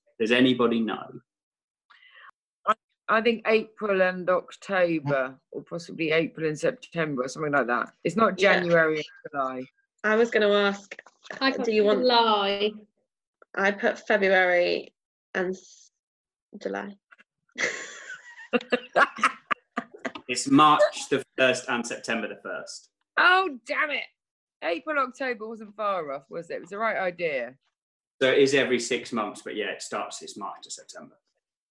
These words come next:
Speaker 2: Yeah. Well, it's not the beginning of the year, is it? So, yeah. Okay.
Speaker 1: So total scores?
Speaker 2: <sighs>
Speaker 3: Oh, dear.
Speaker 2: I have a
Speaker 4: Oh.
Speaker 2: total three.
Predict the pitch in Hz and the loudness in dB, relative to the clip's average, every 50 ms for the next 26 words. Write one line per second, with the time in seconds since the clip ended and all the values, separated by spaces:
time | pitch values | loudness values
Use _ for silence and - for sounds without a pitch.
0 | _ 185 175 175 175 175 170 170 165 170 - _ _ _ 196 190 - _ _ - | _ -16 -12 -8 -6 -4 -4 -6 -6 -10 -14 _ _ _ -8 -8 -8 _ _ -20
1 | - - _ _ _ _ _ _ _ 208 202 - - 180 165 185 175 175 180 170 | -20 -20 _ _ _ _ _ _ _ -10 -10 -8 -8 -6 -8 -8 -4 -2 -4 -4
2 | 156 147 143 143 135 143 135 131 127 123 123 123 123 139 139 - - 120 - - | -2 -4 -6 -6 -6 -6 -6 -4 -6 -6 -6 -6 -6 -8 -8 -6 -8 -10 -10 -10
3 | - _ _ - - 135 131 127 127 123 - _ _ - 127 123 120 120 - _ | -14 _ _ -14 -10 -8 -6 -6 -6 -8 -10 _ _ -12 -10 -10 -10 -12 -16 _
4 | _ _ - - - 143 139 135 - 123 120 117 110 107 - - - - - - | _ _ -12 -8 -6 -6 -6 -6 -8 -14 -12 -12 -10 -12 -12 -14 -16 -10 -8 -8
5 | - - _ _ _ _ _ _ _ _ _ _ _ _ _ _ - - - 143 | -8 -8 _ _ _ _ _ _ _ _ _ _ _ _ _ _ -16 0 4 4
6 | 139 139 - - 175 180 170 - 185 156 - - - 190 196 208 226 240 240 - | 4 4 4 4 4 4 4 2 -2 -2 -2 0 2 2 2 2 0 -2 -4 -10
7 | - - - - _ _ _ _ _ _ _ _ _ _ _ - - - - _ | -14 -16 -16 -18 _ _ _ _ _ _ _ _ _ _ _ -20 -20 -20 -20 _
8 | _ _ _ _ _ _ _ _ _ _ _ _ - - - - _ _ _ _ | _ _ _ _ _ _ _ _ _ _ _ _ -20 -20 -20 -20 _ _ _ _
9 | _ _ _ _ _ _ _ _ - 277 254 240 226 220 214 202 196 185 180 175 | _ _ _ _ _ _ _ _ -2 0 2 2 2 0 -2 -4 -4 -6 -6 -6
10 | 175 165 - - - - _ _ - 196 190 185 - 170 175 170 - 226 247 262 | -6 -6 -8 -10 -18 -20 _ _ -8 -8 -4 2 2 4 4 6 6 6 6 6
11 | 262 247 247 220 220 - _ _ _ _ 240 240 247 254 226 220 214 214 - - | 6 4 4 0 -2 -4 _ _ _ _ -4 -2 4 6 6 6 6 6 2 -4
12 | - - _ _ _ _ _ _ _ _ _ _ _ _ _ _ 240 233 220 208 | -14 -20 _ _ _ _ _ _ _ _ _ _ _ _ _ _ 2 4 6 6
13 | 190 180 170 160 165 165 160 - | 6 6 4 2 -2 -4 -12 -16